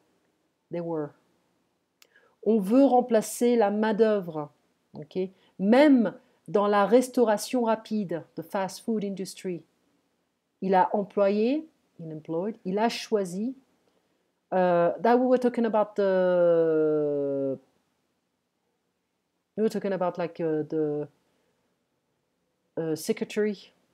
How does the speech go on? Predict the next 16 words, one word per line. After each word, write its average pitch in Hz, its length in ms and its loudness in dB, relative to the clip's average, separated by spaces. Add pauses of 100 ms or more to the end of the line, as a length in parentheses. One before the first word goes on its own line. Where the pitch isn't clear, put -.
the 165 280 -2
job 190 280 -4
secretary, 190 560 -8
I 165 80 -4
don't 160 160 -6
remember 156 400 -8
how 156 120 -6
you, 151 240 -4 (800)
uh, 151 460 -6
the 175 160 -6
name 180 380 -2
of 156 180 -6
this, - 360 -12
uh, 147 460 0 (600)
this 170 160 -10
person. 175 500 -4